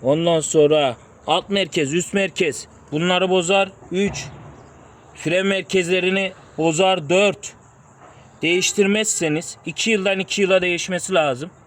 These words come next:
İki yıldan iki yıla. Ya iki yıldan iki yıla değiştireceksiniz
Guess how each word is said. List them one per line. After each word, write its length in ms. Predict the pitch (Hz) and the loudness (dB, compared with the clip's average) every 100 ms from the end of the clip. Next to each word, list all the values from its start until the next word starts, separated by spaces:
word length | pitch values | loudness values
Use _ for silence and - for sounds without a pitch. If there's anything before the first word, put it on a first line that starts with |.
| - - - - - - _ _ _ - | -20 -20 -20 -20 -20 -20 _ _ _ -12
İki 260 | 151 - | -4 2
yıldan 320 | 196 160 202 175 | 2 4 2 2
iki 220 | - 190 | 0 0
yıla. 220 | 147 113 - - - - - - - - - | 0 -2 -6 -20 -20 -20 -20 -20 -20 -20 -4
Ya 140 | 165 202 | 0 0
iki 240 | - 240 | 0 0
yıldan 260 | 233 233 226 | 2 2 0
iki 220 | 208 240 | 0 0
yıla 220 | 233 233 | 2 2
değiştireceksiniz 1000 | 233 220 - 240 226 220 - 226 240 - | 0 0 -2 0 0 -2 0 0 0 -8